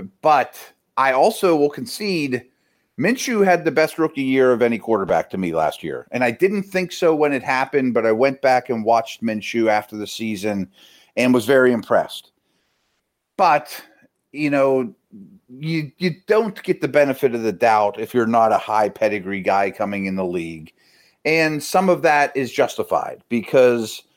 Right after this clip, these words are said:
he doesn't have gobs of ability. You know, I mean, Kyler's way more gifted. Minshew's never going to be a above average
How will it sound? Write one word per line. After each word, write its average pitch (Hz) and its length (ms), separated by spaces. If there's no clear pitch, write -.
he 170 160
doesn't 156 580
have 127 640
gobs 117 400
of 98 120
ability. 76 540
You 113 120
know, 117 60
I 110 40
mean, 110 240
Kyler's 131 520
way 117 260
more 110 280
gifted. 104 720
Minshew's 135 560
never 117 360
going 113 320
to 107 100
be 110 500
a 107 360
above 104 420
average 107 800